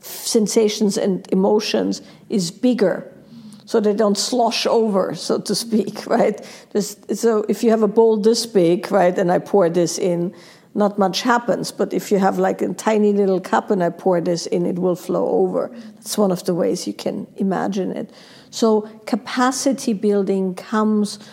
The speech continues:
from re-, relaxation, so re-, being able to relax the body, being able to wash out, um, any excess in, without resistance or holding on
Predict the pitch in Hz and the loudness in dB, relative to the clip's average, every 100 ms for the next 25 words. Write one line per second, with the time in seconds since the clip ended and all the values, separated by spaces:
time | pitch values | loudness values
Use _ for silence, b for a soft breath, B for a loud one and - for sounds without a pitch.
0 | B B - - 226 214 202 202 196 B | B B -18 -2 0 2 2 0 -2 B
1 | B - - 202 196 - 190 196 202 220 | B -20 -2 0 0 -4 2 4 4 0
2 | - 233 196 - 214 247 311 - 202 185 | 0 0 0 0 0 -2 -4 -2 0 2
3 | 185 202 - 226 233 233 220 208 226 220 | 2 0 -4 -2 2 2 2 2 2 0
4 | 220 220 202 202 190 190 - 190 180 160 | -2 -2 0 2 0 -2 -6 -6 -2 -2
5 | - 185 269 - B 185 B B B B | 0 -2 -2 -8 B -20 B B B B
6 | 247 240 208 214 220 220 233 185 185 208 | 2 2 4 2 2 0 0 0 2 2
7 | 247 - - 190 196 196 196 - - B | 2 -4 0 2 2 2 -2 -8 -14 B
8 | B B B 202 190 190 208 208 208 - | B B B -2 -2 0 2 2 2 -2
9 | 202 - - 208 196 - - - 233 214 | 0 -2 0 0 0 -4 -10 -2 2 2
10 | 208 202 214 208 202 214 202 196 202 - | 0 0 2 4 2 2 0 0 0 0
11 | 254 247 - 240 233 233 233 - B B | 0 0 0 2 4 2 0 -8 B B
12 | B _ _ 208 208 196 208 208 202 196 | B _ _ 4 4 4 4 4 4 2
13 | 180 196 220 349 | 4 4 4 0